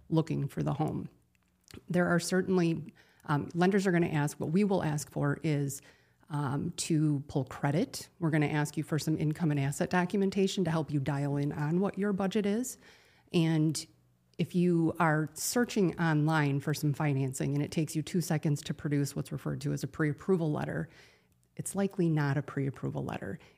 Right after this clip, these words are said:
It should take a little bit of time. It doesn't need to take weeks. Um, we can turn around pre-approval letters. Fully underwritten pre-approval letters are what the market is going to want to see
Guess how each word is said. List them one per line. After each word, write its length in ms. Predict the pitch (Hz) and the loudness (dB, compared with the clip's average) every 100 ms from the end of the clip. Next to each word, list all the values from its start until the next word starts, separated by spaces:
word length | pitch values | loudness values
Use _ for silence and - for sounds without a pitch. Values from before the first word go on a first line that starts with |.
| - | -4
It 120 | 170 | -4
should 280 | - 247 220 | 0 -2 0
take 240 | 202 180 | 0 0
a 60 | 170 | 2
little 260 | 156 156 | 2 0
bit 160 | 143 151 | 0 -2
of 140 | 139 | -4
time. 320 | - 135 143 151 | -4 -4 -2 -4
It 80 | |
doesn't 260 | 165 156 165 | -4 -2 0
need 160 | 170 151 | 0 -2
to 60 | |
take 240 | 160 165 160 | -2 -2 -2
weeks. 580 | 165 160 175 190 - - _ _ _ _ - | 0 2 2 -2 -10 -12 _ _ _ _ -6
Um, 340 | 143 143 156 | -2 0 0
we 120 | 160 | -2
can 180 | 147 151 | 0 -2
turn 200 | - 156 | 0 0
around 280 | 156 151 151 | 2 2 0
pre-approval 560 | 170 151 - 175 160 | 0 0 0 -2 0
letters. 340 | 165 165 175 - | 0 0 0 -4
Fully 420 | - 165 156 160 - - | -4 0 2 0 -4 0
underwritten 540 | 151 151 165 - 175 | 2 2 0 0 0
pre-approval 540 | 170 160 151 165 156 | 0 -2 -2 -2 -2
letters 320 | 175 180 202 - | -2 0 -2 0
are 160 | 156 | -2
what 220 | 147 147 | 0 -2
the 60 | 151 | -2
market 360 | 151 151 156 151 | 0 0 0 -4
is 100 | 143 | -2
going 240 | 156 147 | 0 0
to 120 | - | 0
want 240 | 160 147 139 | -2 -2 -2
to 100 | 139 | -8
see 400 | - 156 170 | -6 -2 -2